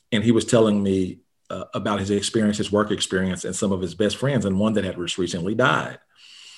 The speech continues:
Uh, and to come find out this was a white man that worked for him, uh, at the, at his place of business. And I thought, "Dad, how did you,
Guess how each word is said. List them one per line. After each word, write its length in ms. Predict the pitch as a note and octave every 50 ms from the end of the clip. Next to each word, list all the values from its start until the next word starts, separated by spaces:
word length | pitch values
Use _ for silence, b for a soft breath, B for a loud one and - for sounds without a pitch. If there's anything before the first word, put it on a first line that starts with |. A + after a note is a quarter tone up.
| b b b b b b b _ _ -
Uh, 180 | G#2+ G2 G2+ -
and 120 | - A2+ A2
to 60 | A#2
come 180 | - B2 A#2 A#2
find 300 | - A2+ G#2+ A2 G#2 G#2+
out 140 | G#2 G#2
this 180 | - G#2+ G#2 -
was 180 | G#2+ G2+ F#2+ G#2
a 120 | G2+ G#2
white 280 | G#2 A#2+ D3 F#3+ - -
man 260 | G2 F#2+ F#2+ G2 G2
that 200 | A2 A2+ A2 A2
worked 300 | G#2+ B2 C#3+ C3+ - -
for 160 | - A2+ G#2
him, 540 | G2 F#2+ F#2+ F#2+ F2+ F2 F2 F2+ F#2 G2 - _ _ _ _ _ _ _ _ _ -
uh, 240 | G#2 G2+ G#2 G2+ - -
at 120 | - A2 -
the, 100 | A#2 - - -
at 80 | G#2+
his 120 | G#2 G#2+ -
place 300 | - - G#2 G2+ - G#2+
of 100 | - -
business. 440 | - C#3 D#3+ D#3 A2 F#2 E2+ -
And 120 | - G2+ G#2
I 60 | G#2+
thought, 400 | - - A2 G2+ F#2 - - - _ _ _ _ _ _ _ _ _ _ -
"Dad, 200 | E3+ G3 F3 C#3
how 120 | D#3 F#3 G3
did 140 | G#3+ F#3
you, 180 | F3+ D#3+ C#3 C3+